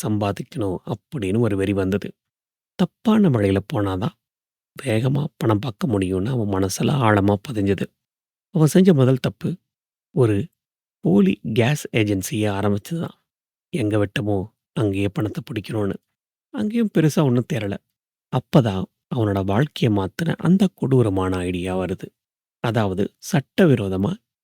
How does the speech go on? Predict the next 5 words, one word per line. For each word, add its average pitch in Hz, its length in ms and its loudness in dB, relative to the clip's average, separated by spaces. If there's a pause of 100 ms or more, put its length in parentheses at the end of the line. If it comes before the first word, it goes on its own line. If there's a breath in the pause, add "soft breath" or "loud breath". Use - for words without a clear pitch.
(220)
கிட்னி 165 340 4
மாற்று 110 500 -2
அறுவை 104 280 0
சிகிச்சை, - 480 -6 (640)
இல்லீகல் 135 560 2